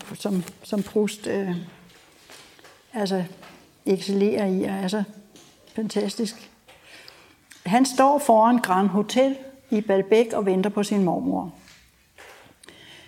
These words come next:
"Da jeg stadig, næsten helt ude ved digets rand,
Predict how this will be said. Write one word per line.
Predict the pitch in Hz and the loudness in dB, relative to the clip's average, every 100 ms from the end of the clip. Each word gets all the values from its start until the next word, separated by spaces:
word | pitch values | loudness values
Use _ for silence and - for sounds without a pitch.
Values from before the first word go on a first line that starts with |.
| - _ - | -20 _ 0
"Da | 208 | 4
jeg | 214 202 | 6 4
stadig, | - 202 196 220 269 269 - | 2 6 8 8 8 4 4
næsten | 190 208 233 - 262 | 6 6 6 4 6
helt | 220 254 262 | 6 4 4
ude | 226 208 220 233 | 2 4 4 2
ved | 220 | 0
digets | 226 202 220 240 - | 2 4 4 2 0
rand, | 185 208 | 0 0